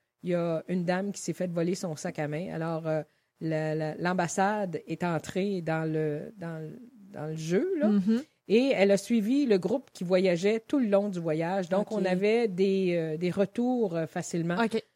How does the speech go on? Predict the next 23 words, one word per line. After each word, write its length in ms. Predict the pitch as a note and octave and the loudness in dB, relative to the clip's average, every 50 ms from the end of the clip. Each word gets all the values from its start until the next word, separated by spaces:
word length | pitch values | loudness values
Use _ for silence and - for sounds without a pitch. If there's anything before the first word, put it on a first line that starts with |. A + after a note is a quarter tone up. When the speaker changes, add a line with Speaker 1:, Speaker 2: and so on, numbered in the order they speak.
| _ _ _ _ _ _ _ E3 | _ _ _ _ _ _ _ -2
Speaker 1:
euh, 380 | D#3+ D#3+ D#3 D#3 D#3 D#3 D#3 | 0 2 2 2 2 2 2
de 120 | D#3 D#3 D#3 | 2 0 -2
ça. 340 | D3+ - - F3+ G3+ C4 C#4+ B3+ | 0 0 -2 -2 -2 -4 -6 -6
Mais 80 | F3+ F3 | -4 -2
elle 140 | E3+ E3 E3+ | 0 0 0
a 60 | E3 E3 | 0 -2
dit 160 | D#3+ F3+ F#3+ | -2 -6 -8
que 60 | - | -8
c'était 400 | - - - F3 D#3+ D#3+ D#3+ D#3 | -8 -4 -2 -2 -2 0 -2 -4
un 20 | D#3 | -4
très 180 | D#3 - F#3 E3 | -6 -6 -6 -4
beau 140 | E3+ E3+ E3 | -2 -2 -2
voyage. 720 | E3 E3 D#3 D3+ D3 C#3 C#3+ D3 D#3 D#3+ E3+ F3 D#3+ - | -2 -2 -2 -2 -2 -4 -4 -6 -6 -6 -8 -8 -8 -6
Euh, 180 | D#3+ D3+ D3+ D3 - _ _ _ _ _ _ _ - | -6 -4 -4 -6 -8 _ _ _ _ _ _ _ -12
euh, 340 | D3+ D3 D3 C#3+ D3+ C#3+ B2+ - - D#3+ | -10 -8 -6 -6 -6 -8 -8 -10 -12 -12
fait 180 | - F#3+ F#3 | -10 -10 -10
que, 40 | - - _ | -10 -12 _
elle, 80 | - - A#4 A4+ G4 - - - | -12 -12 -12 -12 -14 -12 -6 -6
elle 80 | G3+ - | -6 -4
s'est 140 | - C4+ | -4 -4
toujours 320 | A#3 - F4 E4 F4+ F#4 D#4 | 0 0 2 2 2 0 2
débri-, 480 | A#3+ A#3 G#3+ F#3+ G3+ - G3 E3+ - - _ - F#3 E3+ - _ _ | 2 0 2 2 0 -2 -4 -6 -8 -10 _ -18 -18 -18 -18 _ _
débrouillée. 680 | B3+ G3 F3+ A3 G#3 G3+ F#3 A3 G#3+ F#3+ F#3 G#3+ D#4+ - | -8 -2 0 2 4 4 4 4 4 4 4 2 0 -2